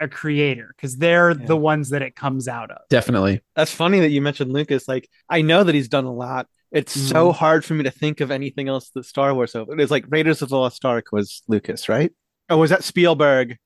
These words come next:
Speaker 1: Uh, Willow is Lucas.
Speaker 2: Oh, yeah.
Speaker 1: I think there's a film called, I think it's called Red Tails, which is about an all-black, uh, fighter pilot squadron.
Speaker 3: Mm.
Speaker 1: Um, and American Graffiti was his too, which is a quite critically acclaimed film.
Speaker 3: Yeah, wow.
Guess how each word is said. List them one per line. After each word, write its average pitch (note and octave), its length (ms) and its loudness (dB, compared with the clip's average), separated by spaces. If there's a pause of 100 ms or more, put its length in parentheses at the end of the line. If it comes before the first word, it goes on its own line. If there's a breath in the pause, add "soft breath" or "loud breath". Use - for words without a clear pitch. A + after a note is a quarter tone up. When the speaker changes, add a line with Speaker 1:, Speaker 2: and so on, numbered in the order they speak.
(120)
Speaker 1:
Uh, C#3+ 260 -2
Willow F#3 680 2
is G#3 200 -4
Lucas. A3+ 180 2
Speaker 2:
Oh, F3 600 4
yeah. C3 360 -4 (120)
Speaker 1:
I - 120 -20
think G3 140 -12
there's G3+ 220 -8
a F#3 60 -12
film E3+ 260 -8
called, B2+ 400 -6
I - 20 -20
think G#3 160 -12
it's - 80 -14
called C3+ 240 -6
Red D#3+ 300 0
Tails, G#3+ 440 -4
which D3+ 140 -6
is C#3+ 100 -8
about C#3+ 360 0
an C3+ 120 -4
all-black, C#3+ 920 -2 (100)
uh, B2+ 240 -8
fighter F3 260 2
pilot G3 380 -2
squadron. G#3 760 -4
Speaker 3:
Mm. A#2+ 320 4
Speaker 1:
Um, C#3 280 2
and D3+ 120 -4
American E3+ 540 2
Graffiti D3 460 -2
was C3+ 200 -6
his C3 220 -8
too, C3 260 -6
which B2 200 -10
is B2+ 160 -6
a A#2+ 260 -6
quite G#3+ 240 0
critically D3 440 -4
acclaimed A#2+ 360 -10
film. C3+ 260 -12
Speaker 3:
Yeah, G2 440 2
wow. G2+ 340 0